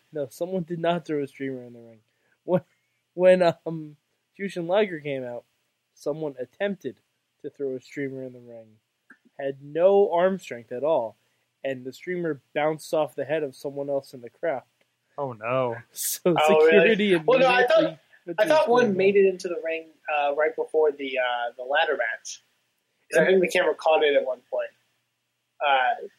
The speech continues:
Speaker 3: that's
Speaker 1: might have
Speaker 3: like,
Speaker 1: been,
Speaker 3: I
Speaker 1: it
Speaker 3: think,
Speaker 1: might have
Speaker 3: like
Speaker 1: been around the ladder match, too, but I remember, like, it, it took, it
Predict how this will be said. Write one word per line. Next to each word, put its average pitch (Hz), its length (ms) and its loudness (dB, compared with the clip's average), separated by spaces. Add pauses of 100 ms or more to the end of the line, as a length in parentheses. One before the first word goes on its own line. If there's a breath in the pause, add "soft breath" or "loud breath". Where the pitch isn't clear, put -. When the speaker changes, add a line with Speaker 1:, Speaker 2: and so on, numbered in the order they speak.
(120)
Speaker 3:
that's 151 160 4
Speaker 1:
might 202 100 2
have 247 80 4
Speaker 3:
like, 202 160 0
Speaker 1:
been, - 100 -10
Speaker 3:
I 160 60 2
Speaker 1:
it 156 60 -2
Speaker 3:
think, 156 120 0
Speaker 1:
might 202 40 0
have 214 80 0
Speaker 3:
like 185 340 0 (320)
Speaker 1:
been 156 80 -6
around 147 220 -2
the 131 100 -4
ladder 127 240 -4
match, 117 340 -16
too, 127 180 -8
but 120 80 -12
I 131 80 -8
remember, 143 440 -2
like, 123 240 -8 (1000)
it, 170 240 -4
it 160 180 -4
took, 175 200 0 (100)
it 165 120 -10